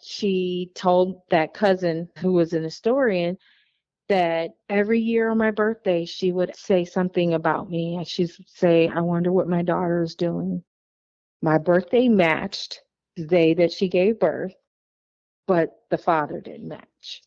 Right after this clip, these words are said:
in her head. So she wasn't a hundred percent sure. So then her husband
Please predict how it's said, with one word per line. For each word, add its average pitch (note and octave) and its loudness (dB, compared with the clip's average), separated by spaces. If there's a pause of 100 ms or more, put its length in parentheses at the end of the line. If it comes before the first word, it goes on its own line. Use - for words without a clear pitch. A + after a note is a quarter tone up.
in F3+ 4
her E3 4
head. - -6 (260)
So D#3+ 2
she - -2
wasn't D#3+ 2
a D#3 -2
hundred D#3+ -4
percent - -10
sure. - -12 (800)
So G3+ 2
then F3+ 2 (160)
her F4 2
husband E3 -2